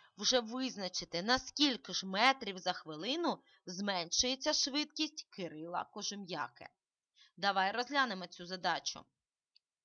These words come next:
Розглядаємо. Перша дія, сто шістдесят множимо на шість, буде дев'ятсот шістдесят метрів. Це довжина шляху.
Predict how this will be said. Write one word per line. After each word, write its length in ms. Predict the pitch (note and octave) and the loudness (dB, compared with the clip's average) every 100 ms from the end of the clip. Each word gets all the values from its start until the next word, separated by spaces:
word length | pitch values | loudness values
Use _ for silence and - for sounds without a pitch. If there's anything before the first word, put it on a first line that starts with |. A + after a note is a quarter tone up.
| _ _ _ _ _ _ _ _ _ _ _ _ _ _ _ _ | _ _ _ _ _ _ _ _ _ _ _ _ _ _ _ _
Розглядаємо. 1080 | - B3 C#4 C4+ C#4+ C#4 C4+ B3 G3 E3 C#3 - - - - _ | 0 4 4 4 4 8 10 10 8 2 -10 -14 -20 -20 -20 _
Перша 440 | C4+ C#4+ - - D#4+ | 6 8 8 8 6
дія, 400 | B3 C4 G#3+ G3+ | 2 -2 0 -2
сто 220 | - B3+ | 0 2
шістдесят 720 | - B3 G3 A#3+ - C#4+ D#4+ | 2 2 -2 0 8 10 10
множимо 560 | C#4 B3 B3+ C4 A#3+ A3+ | 2 0 2 2 0 0
на 220 | G#3 G3+ | 2 4
шість, 480 | - - A#3 F3+ F#3+ | 4 4 2 -4 -8
буде 280 | G3+ G3+ | -2 0
дев'ятсот 640 | F3+ G#3 G#3 F#3+ C4+ D4+ - | 2 0 0 -2 2 2 2
шістдесят 640 | B3 F#3 F3 - G3+ G#3 | 0 -2 -4 4 4 4
метрів. 500 | G#3+ F#3 D#3 - - _ - - _ | -2 0 -2 -8 -14 _ -20 -20 _
Це 420 | - B3 C4 F#4 C#4+ | 4 10 12 10 6
довжина 680 | C4 G#3 F#3+ F3 F3+ G3 | 4 6 2 4 6 6
шляху. 600 | A3 - A3 G#3+ - D#3+ | 6 4 4 2 -4 -10